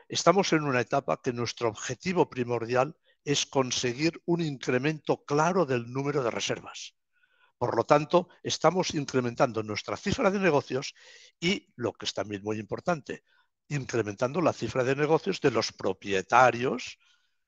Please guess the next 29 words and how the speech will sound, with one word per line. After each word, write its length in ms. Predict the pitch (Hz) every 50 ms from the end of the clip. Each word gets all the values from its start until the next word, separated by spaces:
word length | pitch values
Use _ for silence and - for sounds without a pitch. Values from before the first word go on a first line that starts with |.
| _ _
de 540 | - 117 - 123 113 120 139 160 - - _ _ _ -
las 200 | 107 107 107 -
propiedades 500 | - 95 - 113 101 98 101 104 110 -
que 60 | -
estamos 300 | - - 104 101 95 -
gestionando. 600 | - - - - 165 190 202 113 90 101 101 - _ _ _ _ _ _ _ _ _ _ _ _
Por 140 | - 117 101
lo 80 | 104 -
tanto, 360 | - 123 120 120 - 165 - -
estamos 360 | - - - 139 151 156 -
claramente 720 | - 147 139 147 143 135 135 135 131 - 165 208 - _ _
consolidando 800 | - 120 110 107 - - 113 104 107 107 110 123 139 139 160 143
de 80 | 131
una 140 | 127 117 113
manera 280 | 113 117 120 139 151 156
importante 600 | 151 - 220 - - 123 107 101 - - - - _ _ _ _ _ _ _ _ _
el, 240 | - 123 113 120 -
el 140 | - 123 113
negocio. 420 | 98 92 - - - - - - _ _ _ _ _ _ _ _ _ _ _ _ _ _ _ _ _ _
Eh, 520 | - 147 147 143 143 147 151 - - - _
si 280 | - - - 165 156 147
estamos 420 | 139 - - 190 208 240 208 -
incrementando 640 | 196 165 - - 139 127 127 117 - 156 151 147 151
reservas, 400 | 147 135 - 151 135 131 165 -
se 140 | - 139 110
nos 180 | 107 101 -
va 60 | 127 120
a 40 |
incrementar 640 | 120 117 - 123 117 113 117 107 - 110 - -